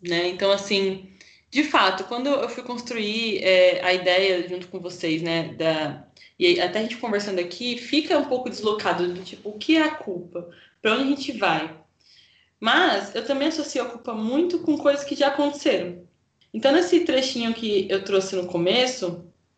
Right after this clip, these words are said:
da Ana Vitória, eu go-, nossa, eu amei essa música. Essa música, <laughs> assim,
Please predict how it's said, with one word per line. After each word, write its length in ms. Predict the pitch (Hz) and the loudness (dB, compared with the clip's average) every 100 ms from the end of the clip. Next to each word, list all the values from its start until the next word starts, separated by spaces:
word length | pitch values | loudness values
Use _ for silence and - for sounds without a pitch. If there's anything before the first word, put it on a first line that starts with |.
| _ | _
da 120 | 170 180 | 2 4
Ana 220 | 180 175 | 4 2
Vitória, 540 | 165 190 208 208 180 | 0 4 4 4 2
eu 260 | 185 190 - | 2 -4 -8
go-, 340 | 196 220 - - | -8 -8 -8 -8
nossa, 320 | 262 294 269 | -6 -2 2
eu 40 | |
amei 240 | 311 285 277 | 4 4 2
essa 220 | 269 220 | -2 -4
música. 340 | 220 226 - | -4 -6 -8
Essa 140 | 190 208 | -10 -8
música, 220 | 220 240 | -6 -4
<laughs> 40 | |
assim, 320 | - - 277 | -4 -6 -10